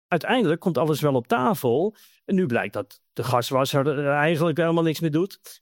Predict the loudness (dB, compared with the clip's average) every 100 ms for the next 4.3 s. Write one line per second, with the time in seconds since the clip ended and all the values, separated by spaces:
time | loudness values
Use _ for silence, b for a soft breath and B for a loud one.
0 | _ -4 -2 -2 -10 -10 -8 -8 -2 0
1 | 2 2 2 0 0 0 2 0 0 0
2 | 0 0 -2 -2 -2 -4 0 0 0 -2
3 | _ _ -4 -4 -4 -4 -2 -2 0 0
4 | -2 -6